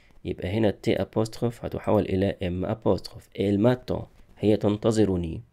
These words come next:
لو كوليي مفرد مذكر. تا سور مي أ لا فيت، تضعه في الحفلة. طبعًا بتكلم عن كلمة مذكر، هنحط مكانه أو هنعوض عنه بالضمير لو. سيريل مفرد مذكر بيساوي إل،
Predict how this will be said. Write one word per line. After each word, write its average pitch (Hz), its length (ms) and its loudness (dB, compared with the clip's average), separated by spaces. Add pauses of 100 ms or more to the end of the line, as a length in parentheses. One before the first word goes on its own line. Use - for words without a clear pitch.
(600)
لو 113 160 4
كوليي 107 580 4 (120)
مفرد 107 360 0
مذكر. 127 600 2 (320)
تا 113 140 4
سور 120 500 4 (140)
مي 104 340 4
أ 101 220 2
لا 104 140 4
فيت، 90 360 -2 (140)
تضعه 104 380 2
في 113 120 -4
الحفلة. 87 500 -6 (300)
طبعًا 98 300 2
بتكلم 101 340 2
عن 82 80 -4
كلمة 98 280 0
مذكر، 110 520 0
هنحط 101 360 -4
مكانه 95 500 -2
أو 90 120 -8
هنعوض 92 320 0
عنه 95 220 0
بالضمير 85 540 -4
لو. 110 160 4 (1200)
سيريل 147 760 4 (280)
مفرد 117 340 0
مذكر 117 480 2
بيساوي 110 560 2
إل، 127 140 0